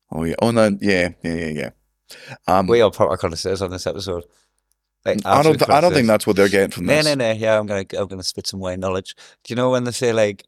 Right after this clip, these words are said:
Speaker 1: <laughs> Oh, the French method. <laughs>
Speaker 2: <laughs> I like that. Oh, man. Uh, I got some really good feedback on your, um,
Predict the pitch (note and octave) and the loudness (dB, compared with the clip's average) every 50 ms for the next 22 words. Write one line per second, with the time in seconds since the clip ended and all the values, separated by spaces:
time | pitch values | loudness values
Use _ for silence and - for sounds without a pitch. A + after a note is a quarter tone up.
0 | - - - - - G2+ G2+ G#2 F#2+ F#2+ A2 - - C#3 C#3 C#3+ - - G#2+ F#2 | -8 -6 -6 -6 -8 -6 -2 -2 -2 -2 -2 0 2 2 2 2 0 -2 -2 -2
1 | - - A#2 - - - - - - - - - - - - - - - - - | -2 -4 -6 -8 -8 -14 -14 -10 -8 -8 -8 -10 -12 -20 -20 -20 -20 -20 -8 -4
2 | - - - - G4 G4 - - - - - F#4+ - - - - - - - - | -4 -2 -2 0 -2 -2 -2 -2 -4 -4 -2 -2 -2 -2 -4 -4 -4 -6 -8 -10
3 | - - - - - D4 - - - - - - F3 D3+ C#3+ D3+ C#3 C3+ C3 B2+ | -12 -12 -12 -10 -8 -8 -8 -6 -4 -4 0 2 4 4 4 2 2 2 0 0
4 | - - - - - - - - - - - C#3 C#3 C3 B2+ A#2+ - C3 C#3 C#3+ | 0 -4 -8 -10 -8 -8 -10 -10 -4 2 4 4 6 6 4 2 2 2 2 2
5 | D#3 D3+ - C3+ A#2+ A2+ A#2+ A2+ A#2 - A#2 A2+ - - A#2 A#2 A2+ - A#2+ A#2 | 2 -2 -4 -4 -4 -2 -2 -2 -2 -2 -4 -4 -2 -2 -2 0 4 4 4 4
6 | F#2 F2+ A2+ G#2+ A2+ A2+ A2 G#2+ G2+ G2+ G2+ G2+ G2+ - G#2 G2+ G2+ G2 G2 F#2+ | 6 4 2 2 2 2 4 6 6 6 6 4 2 2 0 0 0 0 -2 -4
7 | G2 F#2+ F#2+ G2+ | -6 -10 -12 -14